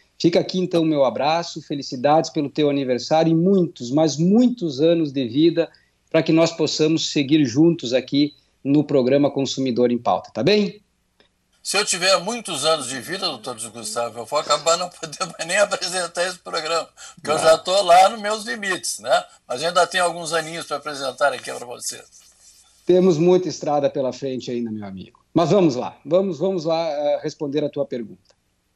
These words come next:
Speaker 1: Sim, a, a pandemia tem interferido no atendimento das agências do I N S S. Todas elas encontram-se fechadas para atendimento ao público. Ninguém consegue mais entrar nas agências do I N S S. No entanto,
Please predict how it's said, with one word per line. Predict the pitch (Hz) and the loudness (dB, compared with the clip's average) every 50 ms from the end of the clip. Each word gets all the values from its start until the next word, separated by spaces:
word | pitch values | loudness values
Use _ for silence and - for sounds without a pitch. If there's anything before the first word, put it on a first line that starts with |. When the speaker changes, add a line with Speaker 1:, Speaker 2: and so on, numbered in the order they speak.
| _ _ _ _ _ _ _ _ _ _ _ _ _ | _ _ _ _ _ _ _ _ _ _ _ _ _
Speaker 1:
Sim, | - - 220 226 214 185 | 0 2 2 2 2 0
a, | 165 156 175 175 170 160 151 147 160 | 0 0 -2 -2 0 0 0 0 -2
a | 165 | -2
pandemia | - 190 208 220 214 196 190 190 208 214 208 | 0 0 0 0 -2 -4 -4 -2 -2 -2 -2
tem | - - 196 202 208 208 | 0 -2 -2 -2 -2 -4
interferido | 196 - 208 180 - - 175 151 147 175 202 175 165 160 | -2 -2 -4 -4 0 -2 -2 0 0 -2 -2 0 0 0
no | 151 160 160 165 | 2 2 2 0
atendimento | 156 160 170 160 156 139 143 139 143 147 156 165 - - 160 | 0 2 2 0 0 0 -2 -2 0 0 0 -2 -2 -4 -4
das | 147 165 160 147 165 | 2 2 2 4 2
agências | 151 117 127 139 151 143 - 151 123 | 0 0 2 0 0 0 -2 -6 -2
do | 123 147 | 0 2
I | 147 147 | 2 4
N | 143 139 | 4 2
S | 147 143 - - 139 | 0 -2 -2 0 2
S. | 127 131 123 - 127 - | 2 2 0 -2 -10 0
Todas | _ 196 220 226 220 208 165 135 | _ 4 4 6 4 2 4 6
elas | 170 185 190 190 190 170 143 | 4 4 6 4 2 0 0
encontram-se | 156 165 160 - 165 165 165 151 156 143 135 - - 123 | -4 -6 -4 -2 -2 -2 -2 -2 -4 -8 -8 -8 -8 -6
fechadas | - - 185 190 180 - 151 143 156 170 180 170 190 185 180 - - _ _ _ _ _ _ _ | 0 2 2 2 2 2 2 2 4 2 2 2 0 -4 -4 -8 -16 _ _ _ _ _ _ _
para | 165 170 175 | 2 2 2
atendimento | 170 170 - 175 190 156 156 156 151 156 160 151 - | 2 2 2 0 0 0 -2 -2 0 0 0 0 0
ao | 160 151 | 0 0
público. | - - 147 139 131 131 - 160 | 0 -2 -4 -4 -2 0 4 4
Ninguém | 165 170 160 202 233 220 | 6 6 6 4 2 2
consegue | 233 208 190 208 196 175 - - 175 175 185 175 180 | 0 -2 -2 0 -2 -2 0 2 4 4 4 4 0
mais | 165 151 151 170 185 180 151 175 | 0 0 2 2 0 0 2 0
entrar | 180 165 - - 156 165 180 185 185 160 | 0 0 0 0 2 4 4 6 4 4
nas | 143 143 139 - | 0 -2 -2 -2
agências | 139 131 110 113 131 135 135 - - 139 | -2 -2 -2 -4 -6 -6 -6 -6 -6 -2
do | 123 139 135 | 0 2 2
I | 135 | 2
N | 135 135 | 2 0
S | 135 - - 117 | -2 -4 -6 -6
S. | 110 - - - - - - _ _ _ _ _ _ _ - - _ _ - | -6 -8 -10 -14 -14 -16 -16 _ _ _ _ _ _ _ -20 -20 _ _ 4
No | 165 190 254 | 6 6 6
entanto, | 254 214 165 - - 190 208 208 196 - - 113 110 | 6 4 2 2 4 4 4 4 2 -4 -8 -14 -16